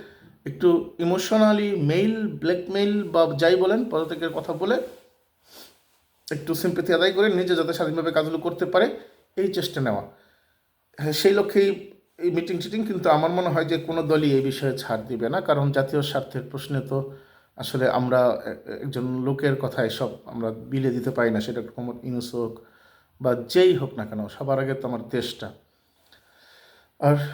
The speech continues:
সেনাবাহিনীর বক্তব্যের, প্রধানের বক্তব্যের একটা বিষয় হচ্ছে মবকে আপনারা প্রতিহত করুন। যদি কোনো সমন্বয়ক, কোনো সমন্বয়কারী হিসেবে পরিচয় দিয়ে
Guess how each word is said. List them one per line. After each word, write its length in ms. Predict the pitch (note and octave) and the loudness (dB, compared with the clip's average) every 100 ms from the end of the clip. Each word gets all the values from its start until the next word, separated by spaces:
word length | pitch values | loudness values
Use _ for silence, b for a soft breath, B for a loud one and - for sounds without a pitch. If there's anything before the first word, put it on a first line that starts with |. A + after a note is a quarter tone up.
| - | -4
সেনাবাহিনীর 460 | F3 G3+ G3 F#3+ | 0 2 4 4
বক্তব্যের, 640 | F3+ F#3 G#3 G3+ G3+ - - | 2 2 2 2 2 -2 -10
প্রধানের 340 | - D#3+ F3 E3+ | -8 -2 2 2
বক্তব্যের 680 | F3+ F3+ F3+ F#3 F#3 - - | 0 -2 0 0 0 -4 -6
একটা 320 | F3 - G3+ | -6 0 0
বিষয় 260 | G3 G3+ F#3 | 2 2 0
হচ্ছে 240 | F3+ F3+ | 0 0
মবকে 600 | D#3+ E3+ - - - E3+ | 4 4 4 -2 0 2
আপনারা 600 | E3 E3 D#3 D3+ D3 D3 | 2 2 4 4 2 -2
প্রতিহত 360 | D#3+ D3 C#3 - | -4 -2 0 0
করুন। 300 | - D#3+ F#3 | 0 0 0
যদি 200 | E3 D3+ | -2 -2
কোনো 240 | D3 C#3+ | 0 2
সমন্বয়ক, 800 | C#3+ C3+ C3+ C3 C3 B2+ F3+ - - _ _ _ _ | 2 2 4 4 4 4 2 -2 -16 _ _ _ _
কোনো 220 | - B2+ C3+ | -8 -4 -2
সমন্বয়কারী 760 | - C#3+ D3 C#3+ C#3+ C#3+ C#3+ | 0 2 4 4 4 4 4
হিসেবে 340 | C#3+ C3+ C#3+ C#3 | 2 -2 -2 0
পরিচয় 400 | E3 F#3 F3+ F3 | 2 2 4 2
দিয়ে 600 | D3+ C#3 C3+ D#3 - - | 2 2 2 2 -2 -10